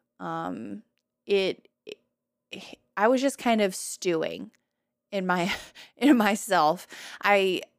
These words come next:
got really bad acne right after getting sober that continued to progress.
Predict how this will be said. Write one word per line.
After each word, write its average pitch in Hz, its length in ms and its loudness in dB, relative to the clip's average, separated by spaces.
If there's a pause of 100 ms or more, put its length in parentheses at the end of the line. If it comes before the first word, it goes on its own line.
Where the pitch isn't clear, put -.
(300)
got 190 260 4
really 190 220 0
bad 165 340 2
acne 262 640 0 (480)
right 233 220 4
after 233 320 4
getting 220 280 0
sober 214 480 4
that 190 180 2
continued 196 460 -4
to 202 80 -2
progress. 180 920 0